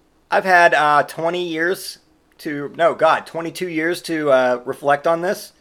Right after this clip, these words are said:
pickle situation. And, uh, she was lying.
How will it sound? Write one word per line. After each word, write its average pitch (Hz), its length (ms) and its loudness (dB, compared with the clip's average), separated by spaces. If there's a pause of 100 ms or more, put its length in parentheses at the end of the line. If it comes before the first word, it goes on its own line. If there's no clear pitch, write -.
(260)
pickle 175 280 -2
situation. 196 720 -2 (840)
And, 180 280 2
uh, 190 320 8
she 233 160 -6
was 240 140 -10
lying. 196 440 -2